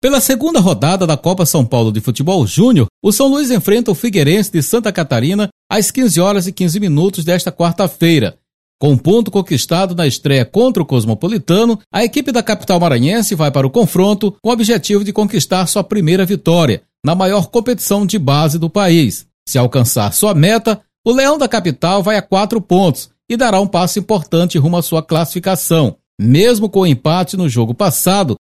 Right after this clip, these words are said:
a comissão técnica gostou da apresentação do time e segue motivada para a conquista do resultado positivo. O São Luís divide a segunda posição do grupo dezessete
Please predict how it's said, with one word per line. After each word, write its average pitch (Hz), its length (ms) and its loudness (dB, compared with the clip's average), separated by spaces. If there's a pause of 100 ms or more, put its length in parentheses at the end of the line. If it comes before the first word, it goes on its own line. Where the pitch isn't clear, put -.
(140)
a - 80 -2
comissão 233 400 0
técnica 214 540 -2
gostou 202 460 -2
da 202 100 0
apresentação 202 720 -2
do 214 100 -4
time 202 460 2 (240)
e 262 100 -2
segue 190 360 0
motivada 165 720 0 (200)
para 196 200 0
a 202 40 -2
conquista 160 520 0
do 165 80 0
resultado 156 560 0
positivo. 160 760 0 (200)
O 110 80 -2
São 175 200 2
Luís 190 280 2
divide 208 420 0
a 185 60 2
segunda 214 500 -2
posição 151 560 -2
do 131 100 -4
grupo 123 300 -2
dezessete 185 800 -2